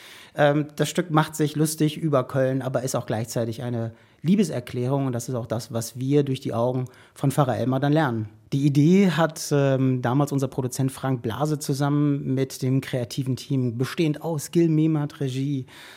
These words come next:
dann natürlich Moritz Neten Jakob und Dietmar Jakobs zusammen, damit Andreas Schneermann, der die Musik geschrieben hat. In diesem Team gab es damals die Idee, man müsste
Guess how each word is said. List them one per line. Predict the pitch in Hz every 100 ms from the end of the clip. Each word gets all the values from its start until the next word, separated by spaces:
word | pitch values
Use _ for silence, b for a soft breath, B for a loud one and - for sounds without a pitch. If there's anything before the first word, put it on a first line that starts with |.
| B
dann | - 135
natürlich | 127 - 131 127
Moritz | 139 131 131 -
Neten | 143 139 147 160 151
Jakob | 147 151 151 143 135
und | 127 127 -
Dietmar | 143 123
Jakobs | 120 131 - 139 -
zusammen, | - 127 131
damit | 131 123 -
Andreas | 139 147 139
Schneermann, | - 143 147 147 143 135
der | 131 127 123
die | 127
Musik | 131 151
geschrieben | 143 - 143 131
hat. | 131 135 - -
In | 135 127
diesem | 147 139 135
Team | - 151 170 170
gab | 131 143
es | -
damals | 101 127 139 143 143 - - -
die | - 135
Idee, | 127 120 123 143 -
man | 135 139
müsste | 147 147 - 156 143